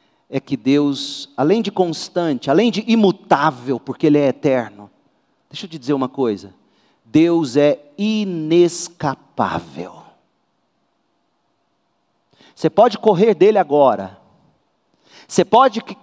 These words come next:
não querer lidar com ele agora, mas como Deus nunca morre e nunca some,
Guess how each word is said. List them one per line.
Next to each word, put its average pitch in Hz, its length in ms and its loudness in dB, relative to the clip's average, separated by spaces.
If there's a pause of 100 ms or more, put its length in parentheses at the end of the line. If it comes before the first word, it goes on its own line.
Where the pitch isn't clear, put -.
não 202 380 2
querer 214 480 4
lidar 196 600 2
com 180 220 2
ele 226 200 4
agora, 151 840 2 (760)
mas 220 220 2
como 302 280 4
Deus 226 320 2
nunca 277 320 4
morre 196 560 2 (520)
e 196 100 2
nunca 269 240 4
some, 220 840 0